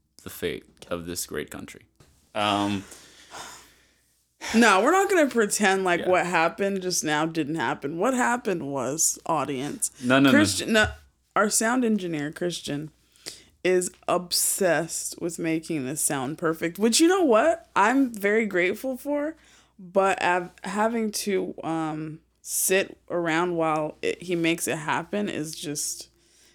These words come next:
Speaker 2: really something. Um, we had to pause because the computer we're recording on didn't have enough space, so then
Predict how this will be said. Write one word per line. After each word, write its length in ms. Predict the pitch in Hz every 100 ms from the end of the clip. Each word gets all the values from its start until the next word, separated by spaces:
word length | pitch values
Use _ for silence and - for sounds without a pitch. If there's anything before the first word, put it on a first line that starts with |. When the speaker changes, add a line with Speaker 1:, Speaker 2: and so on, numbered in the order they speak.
| _
Speaker 2:
really 240 | 165 151 156
something. 600 | 151 151 151 78 165 156 - -
Um, 240 | 165 175
we 100 | 185
had 220 | 196 208 208
to 80 |
pause 600 | 247 - 180 156 185 214
because 600 | - 185 175 175 170 165 - _ - _ _
the 100 | 170
computer 540 | 165 165 160 180 175 175
we're 80 |
recording 560 | 170 165 - 208 226 185
on 200 | 160 160
didn't 200 | 165 170
have 200 | 170 165
enough 220 | 165 160
space, 480 | - - 165 165 160
so 340 | - - -
then 380 | 160 151 156 156